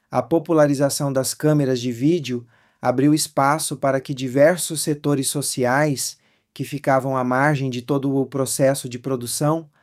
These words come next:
passassem a ter a possibilidade de serem os produtores de seus próprios conteúdos.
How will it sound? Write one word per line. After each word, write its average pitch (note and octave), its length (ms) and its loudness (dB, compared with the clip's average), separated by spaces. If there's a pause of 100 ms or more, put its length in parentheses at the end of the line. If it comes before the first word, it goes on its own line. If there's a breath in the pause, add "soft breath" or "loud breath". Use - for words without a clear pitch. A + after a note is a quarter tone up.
(360)
passassem D#3 720 0
a C#3+ 80 -2
ter C#3+ 220 -2
a C#3 80 2
possibilidade C#3 1120 -2 (300 soft breath)
de C3 120 -10
serem D#3 340 2
os D3+ 120 -2
produtores E3 720 0
de C3 100 -10
seus E3 260 -2
próprios C#3 500 0
conteúdos. A#2 960 -4